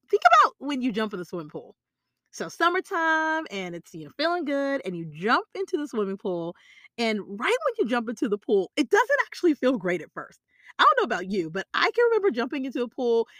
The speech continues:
It's warm outside, but that water's been sitting in some shade and you jump in and it is, woo, it's burr cold, <laughs> right? It's cold. It usually doesn't feel that good at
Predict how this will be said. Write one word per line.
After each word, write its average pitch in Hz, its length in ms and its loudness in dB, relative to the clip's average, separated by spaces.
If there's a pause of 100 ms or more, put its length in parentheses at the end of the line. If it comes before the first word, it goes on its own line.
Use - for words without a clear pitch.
It's 196 160 -2
warm 247 300 -2
outside, 285 480 2
but 214 120 -10
that 254 160 -4
water's 240 300 0
been 214 140 -6
sitting 233 220 -6
in 233 80 -6
some 214 120 -10
shade 226 460 -2
and 175 240 -8
you 330 180 0
jump 302 280 -4
in 285 240 -4
and 190 180 -6
it 269 160 -4
is, 175 220 -4
woo, 220 140 -6 (320)
it's 180 240 -2
burr 185 360 6
cold, 170 460 -2
<laughs> - 40 -2
right? 269 300 6 (140)
It's - 180 0
cold. 190 480 0 (260)
It 311 120 0
usually 320 440 2
doesn't 277 440 -6
feel 269 220 -2
that 214 200 -4
good 175 160 -4
at 156 60 -6